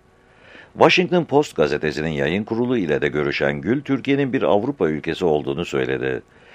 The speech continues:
Gül, Dışişleri Bakanı Vekili ve Yardımcısı Peter Tarnoff ile de bir araya geldi.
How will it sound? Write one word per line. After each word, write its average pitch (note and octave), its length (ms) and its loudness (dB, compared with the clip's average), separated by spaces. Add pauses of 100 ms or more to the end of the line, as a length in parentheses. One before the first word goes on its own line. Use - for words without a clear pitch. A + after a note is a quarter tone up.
(200)
Gül, D#3 280 4
Dışişleri D#2 540 0
Bakanı C#2+ 360 -2
Vekili E2 440 -2
ve D2+ 120 4
Yardımcısı D2 540 0
Peter C#3 320 -2
Tarnoff A#2+ 480 -4
ile C#2+ 220 0
de D2+ 120 0
bir C#2+ 100 -2
araya C2+ 280 0
geldi. B1+ 540 -2